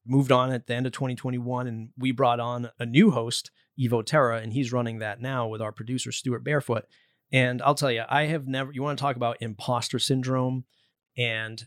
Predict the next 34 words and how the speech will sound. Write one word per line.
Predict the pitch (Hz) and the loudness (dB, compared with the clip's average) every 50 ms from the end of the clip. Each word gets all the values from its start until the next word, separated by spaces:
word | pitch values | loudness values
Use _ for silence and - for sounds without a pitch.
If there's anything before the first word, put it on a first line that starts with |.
| _ - | _ -4
that | 117 113 110 - | -4 -4 -4 -4
constant | - - - 127 127 123 - - 123 117 117 | -6 -2 0 2 2 2 0 0 -2 -2 -2
mental | 113 120 120 123 120 - 127 120 120 _ - | -4 -4 -4 -4 -4 -4 -4 -4 -6 _ -4
tug | - - 127 120 | 2 2 4 4
of | 120 110 113 | 2 0 -2
war, | 120 123 131 127 120 117 | -2 0 0 0 0 0
like, | 110 110 117 | -2 -2 -2
"I'm | 117 123 123 127 123 | -2 -2 -2 -2 -4
not | 117 120 120 120 123 - | -4 -4 -4 -6 -6 -6
the | - 127 | -6 -6
person | 113 - - 123 117 - - 127 | -4 0 0 2 2 2 0 -2
that | 120 110 | -2 -4
should | - - 127 117 | -4 -4 -4 -4
be | 120 117 110 | -6 -6 -4
in | 113 120 117 | -4 -4 -4
this | 120 117 - - | -4 -4 -4 -4
room." | 120 120 123 135 143 131 | -6 -6 -4 -4 -2 2
That's | 123 135 147 - - 135 | 2 2 4 2 0 -2
me | 127 131 139 117 113 117 123 _ - - - - - - - 143 | 0 0 0 0 -2 -4 -12 _ -10 -4 0 0 4 8 6 6
<laughs> | - - - - - - - - | 6 6 -18 -20 -18 -4 4 8
as | 147 151 147 139 | 8 10 10 10
the | 156 143 | 8 6
executive | 135 123 - 147 139 - 156 143 131 | 6 6 6 4 4 4 4 0 2
producer | - 139 120 120 139 135 - 139 127 | 2 0 2 4 4 4 4 4 2
of | 123 113 | 2 4
that | 117 123 117 107 | 4 2 2 2
show. | - - 139 123 117 117 - | 2 2 2 2 2 2 2
And | 131 131 | 0 2
I | 120 123 | 2 2
hear | 120 - 170 170 156 151 | 6 10 12 12 12 12
Evo | 151 165 165 147 139 127 127 | 10 6 8 10 10 10 8
read | 127 131 143 143 135 117 | 6 4 4 2 2 2
this | 127 117 - - | 0 2 4 4
out | 123 127 123 120 | 4 4 4 2